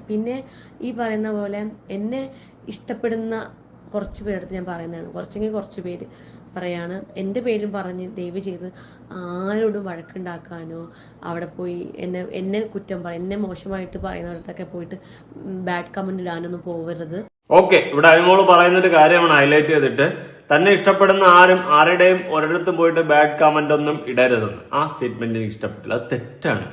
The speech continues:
Speaker 2: കാരണം അനുമോളെ ഇഷ്ടപ്പെടുന്ന ആൾക്കാര് മറ്റുള്ളവരുടെ കമന്റ് ബോക്സിൽ പോയിട്ട് കൊടുക്കുന്ന കമന്റ് അവർക്ക് അർഹതയുള്ള കമന്റുകളാണ്. കാരണം കട്ടപ്പ സ്വഭാവം, കുത്തിത്തിരിപ്പ്, ഏഷണിയൊക്കെ കാണിച്ചതിന് കിട്ടേണ്ട സാധനങ്ങളാണ്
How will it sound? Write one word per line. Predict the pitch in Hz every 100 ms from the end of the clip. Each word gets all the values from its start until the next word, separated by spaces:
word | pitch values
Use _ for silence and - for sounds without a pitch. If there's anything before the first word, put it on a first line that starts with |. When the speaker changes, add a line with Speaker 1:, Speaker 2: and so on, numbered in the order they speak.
| - - _ -
Speaker 2:
കാരണം | 143 190 196 160
അനുമോളെ | 151 190 220 214
ഇഷ്ടപ്പെടുന്ന | - 208 214 202 202
ആൾക്കാര് | 180 180 175 190 160 180 - -
മറ്റുള്ളവരുടെ | 139 147 185 208 220 214
കമന്റ് | 220 190 190 196
ബോക്സിൽ | 208 202 214
പോയിട്ട് | 208 202 202 190 202
കൊടുക്കുന്ന | 190 175 180 196 196 202 180
കമന്റ് | 165 175 185
അവർക്ക് | 175 170 190 196 -
അർഹതയുള്ള | 208 165 165 170 208 220 214
കമന്റുകളാണ്. | 208 180 180 185 170 127 98 - - - -
കാരണം | 147 185 170
കട്ടപ്പ | 160 - 185 190
സ്വഭാവം, | 185 175 165 165 170
കുത്തിത്തിരിപ്പ്, | 165 160 170 170 175 165 165 170
ഏഷണിയൊക്കെ | 160 160 160 170 170 175 160
കാണിച്ചതിന് | 151 160 160 180 170 151 143 - - - -
കിട്ടേണ്ട | 156 151 - - _ 220 226 233
സാധനങ്ങളാണ് | 254 208 190 196 202 196 170 170